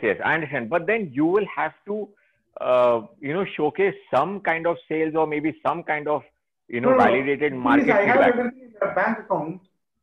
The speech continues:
Speaker 2: but I, some, some things are from my parents, some things are from my, uh, own savings, uh, some things are pa-, part of the company's, uh, capital.
Speaker 1: Okay.
Speaker 2: So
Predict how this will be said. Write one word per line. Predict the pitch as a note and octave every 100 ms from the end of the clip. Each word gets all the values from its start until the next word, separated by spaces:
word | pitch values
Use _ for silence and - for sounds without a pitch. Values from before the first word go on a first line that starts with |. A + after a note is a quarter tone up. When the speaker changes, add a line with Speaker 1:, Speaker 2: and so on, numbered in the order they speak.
| _
Speaker 2:
but | F3 F3
I, | F3+ F#3 F3
some, | - _ _ F#3 -
some | G3+ G#3+ A#3
things | A#3+ A#3
are | A3+ G3+ G3 F#3
from | F#3+ F#3
my | F3+
parents, | F3 F#3 F#3+ F#3+ F#3+ - _ _ _ _ _ _
some | F#3 F#3
things | G3 F#3+
are | F#3 F#3
from | F3 F3
my, | E3+ E3 E3 D#3
uh, | D3+ D3+ D3 D3 D3 _ _ _ -
own | F3+ F3 E3+
savings, | F3+ F3+ F3+ F3+ F3 - _ _ _
uh, | D#3+ D#3 D3+
some | G3 F#3 F#3 F3+
things | F#3+ F#3
are | E3+ -
pa-, | E3+ E3+ E3+ F3
part | F3
of | E3+
the | D3+
company's, | D#3+ E3 E3 E3 D#3+ -
uh, | D#3 C#3+
capital. | D3+ D3+ D#3 C3+ B2+ - _ _ _ _ _ _ _ G#2
Speaker 1:
Okay. | G2+ - D#2+ _ _
Speaker 2:
So | F3+ E3+ E3 E3 E3+